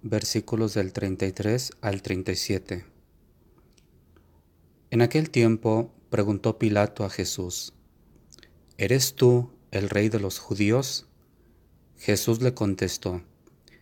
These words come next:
"¿Dices eso por tu cuenta o te lo han dicho otros de mí?". Pilato replicó: "¿Acaso soy yo judío? Tu gente y los sumos sacerdotes te han entregado a mí.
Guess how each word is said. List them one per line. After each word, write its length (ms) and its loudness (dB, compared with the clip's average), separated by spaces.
"¿Dices 440 0
eso 280 2
por 160 -2
tu 160 -8
cuenta 580 0
o 140 -4
te 140 0
lo 100 4
han 80 4
dicho 320 0
otros 340 -2
de 120 -2
mí?". 260 -6
Pilato 420 4
replicó: 640 -4
"¿Acaso 480 0
soy 240 -4
yo 100 0
judío? 580 -2
Tu 120 2
gente 320 2
y 20 4
los 160 0
sumos 300 0
sacerdotes 840 -2
te 140 2
han 100 4
entregado 600 2
a 60 -2
mí. 260 -2